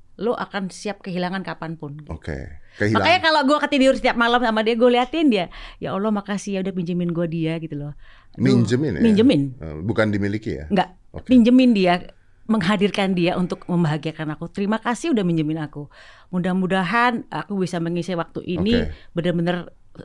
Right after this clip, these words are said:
Speaker 1: eh,
Speaker 2: Eh,
Speaker 1: bermanfaat
Speaker 2: worth
Speaker 1: lah.
Speaker 2: it lah ya
Speaker 1: Worth it
Speaker 2: buat
Speaker 1: sama
Speaker 2: hidup
Speaker 1: dia,"
Speaker 2: lu.
Speaker 1: gitu
Speaker 2: Oke.
Speaker 1: loh. Udah.
Speaker 2: Kalau lu bicaranya meninggal, oke, gue bisa terima. Tapi kalau kita bicaranya hal lain, amit-amit ya, gue nggak mengatakan aku.
Speaker 1: Iya.
Speaker 2: Amit-amit dia sama cewek lain.
Speaker 1: Ya udah.
Speaker 2: Ya udah.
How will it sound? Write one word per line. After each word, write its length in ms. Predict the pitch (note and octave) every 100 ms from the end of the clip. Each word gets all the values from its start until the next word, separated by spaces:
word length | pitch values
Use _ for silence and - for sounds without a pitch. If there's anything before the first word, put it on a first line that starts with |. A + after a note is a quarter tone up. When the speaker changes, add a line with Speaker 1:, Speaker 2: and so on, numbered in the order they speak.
| -
Speaker 1:
eh, 80 | E3+
Speaker 2:
Eh, 140 | E3 F3
Speaker 1:
bermanfaat 480 | E3+ E3+ - -
Speaker 2:
worth 200 | A#2 A#2
Speaker 1:
lah. 60 | A2
Speaker 2:
it 80 | A2+
lah 120 | F2+
ya 60 | -
Speaker 1:
Worth 80 |
it 40 | -
Speaker 2:
buat 100 | -
Speaker 1:
sama 140 | D#3+
Speaker 2:
hidup 100 | D#3 D#3
Speaker 1:
dia," 120 | C#3
Speaker 2:
lu. 40 |
Speaker 1:
gitu 100 | -
Speaker 2:
Oke. 180 | F#2 -
Speaker 1:
loh. 120 | D#2 - - - - - -
Udah. 100 | F2+
Speaker 2:
Kalau 160 | C#3
lu 120 | D#3+
bicaranya 440 | C#3+ A2+ A2 A2 G#2+
meninggal, 360 | G#2 A2 G2+
oke, 160 | D#2 E2
gue 160 | D#2+ D#2+
bisa 180 | E2
terima. 400 | D2+ D#2 D2 - - -
Tapi 180 | _ G2
kalau 160 | G#2 G2
kita 180 | G2 F#2+
bicaranya 500 | G2 F#2+ F2+ F#2 F2+
hal 120 | F2+
lain, 260 | F#2 E2 D2 - -
amit-amit 600 | - F#2 F2 - E2+ G2 -
ya, 240 | C#2 C2 -
gue 160 | - F2+
nggak 180 | F2+
mengatakan 400 | D#2+ D#2 C#2+ D#2 C#2
aku. 200 | - -
Speaker 1:
Iya. 100 | -
Speaker 2:
Amit-amit 380 | A2 - B2 G#2 A2
dia 300 | B2 A#2+ A#2 - - _
sama 180 | G#2+
cewek 160 | G#2+ G#2
lain. 260 | A2+ A2+ - - - - - - - -
Speaker 1:
Ya 160 | C#3+
udah. 480 | B2 C3+ D#3 C3+ C3+
Speaker 2:
Ya 120 | A#2
udah. 240 | C3+ C3